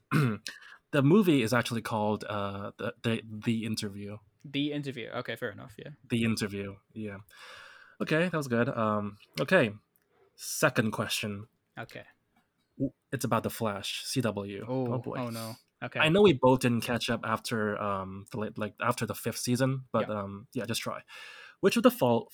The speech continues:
Speaker 2: which of the following happened in the C W, C W Flash? A, Barry Allen, Flash, went back to the night of his mother's death seven times in total.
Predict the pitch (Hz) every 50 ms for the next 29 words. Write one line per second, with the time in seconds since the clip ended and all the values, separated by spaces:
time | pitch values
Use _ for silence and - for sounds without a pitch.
0 | - - 120 165 185 - - - - 127 131 165 135 - - 110 101 98 95 95
1 | 95 95 92 95 92 - - - - 135 110 98 - - 92 98 101 107 127 _
2 | _ _ _ - 113 104 101 101 - - - 123 113 107 101 107 104 101 107 107
3 | 127 - _ - - - 156 151 120 101 101 98 98 104 104 - - 131 110 87
4 | - - - - - - _ _ - _ _ - _ _ - - 127 110 101 98
5 | 127 - _ _ _ _ _ _ _ _ _ _ _ _ _ _ _ _ _ 143
6 | 147 147 151 147 143 113 110 107 107 110 113 120 123 127 _ _ _ _ - -
7 | 104 101 107 113 - - - _ _ _ _ _ 123 117 117 110 127 117 110 -
8 | - 120 110 104 110 123 143 180 175 - - - - - _ - 117 107 110 107
9 | - 120 117 123 123 135 127 123 - - 110 87 76 - - - - _ _ _
10 | _ _ - - - - 151 139 127 120 113 - - 113 92 78 85 - - -
11 | - - _ - 127 110 104 98 - - 127 107 101 92 - 131 -